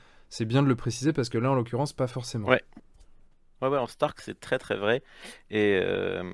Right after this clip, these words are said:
Speaker 2: et bon, il y a d'autres, il y a d'autres, d'autres moments où dans le jeu, on va se dire, « Tiens, euh, le plateau là, il va plus me faire grand-chose parce qu'il est presque mort. » Mais c'est pas vrai. Il y a quelques, quelques trucs dans le jeu qui permettent d'être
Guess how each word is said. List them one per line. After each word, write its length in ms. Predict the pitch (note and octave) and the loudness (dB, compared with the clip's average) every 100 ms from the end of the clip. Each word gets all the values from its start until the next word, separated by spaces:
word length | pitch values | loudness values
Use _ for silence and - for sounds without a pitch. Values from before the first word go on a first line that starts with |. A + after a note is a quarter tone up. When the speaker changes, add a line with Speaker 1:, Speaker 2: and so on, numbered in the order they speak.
| - - - - - - | -14 -20 -20 -20 -20 -14
Speaker 2:
et 60 | F#2+ | -4
bon, 100 | G2+ | -2
il 40 | |
y 20 | |
a 20 | G2 | 0
d'autres, 140 | A#2 | -2
il 40 | A#2 | -4
y 20 | |
a 20 | |
d'autres, 220 | C3+ - | -4 -8
d'autres 260 | G#2 A2 A2 | -8 -6 -4
moments 220 | G2 A2+ | 0 0
où 80 | B2 | 2
dans 100 | F#2 | 0
le 60 | F2+ | 0
jeu, 180 | F#2+ | 0
on 80 | A#2 | 0
va 120 | F2 | -2
se 60 | E2 | -4
dire, « 260 | G2+ F2+ D#2+ | -4 -4 -8
Tiens, 260 | - G#2 G#2 | -2 0 0
euh, 260 | E2+ E2+ F2 - - - | -2 -6 -10 -12 -16 -18
le 80 | - | -8
plateau 300 | F2+ - F2 | -6 -6 2
là, 180 | G2 G2+ | 4 4
il 40 | |
va 80 | E2+ | 0
plus 140 | F#2 | -8
me 40 | F2 | -4
faire 160 | F#2 | -4
grand-chose 380 | D#2+ E2 - G2+ | -2 -6 -6 -8
parce 160 | - - | -8 -10
qu'il 180 | E2+ | -8
est 140 | F2+ F2 | -8 -6
presque 280 | F#2 - F2+ | -10 -10 -6
mort. » 280 | G#2 B2 E2+ | -4 -4 -6
Mais 220 | F#2 G#2+ | -2 -2
c'est 160 | - - | -2 -4
pas 160 | F2 | -4
vrai. 200 | E2 F#2 | -2 -4
Il 20 | |
y 40 | - | -6
a 40 | |
quelques, 580 | - A#2+ A#2+ A2+ G#2+ G2+ - - - - - | 0 0 0 -2 -2 -4 -8 -20 -20 -12 0
quelques 260 | C3+ B2 | 0 0
trucs 180 | - A#2 | -6 -8
dans 140 | F#2+ F#2 | -6 -4
le 40 | |
jeu 140 | F#2 G#2 | -6 -8
qui 140 | G2+ | -4
permettent 240 | F#2 G2+ | -2 0
d'être 180 | G2+ - | -2 -4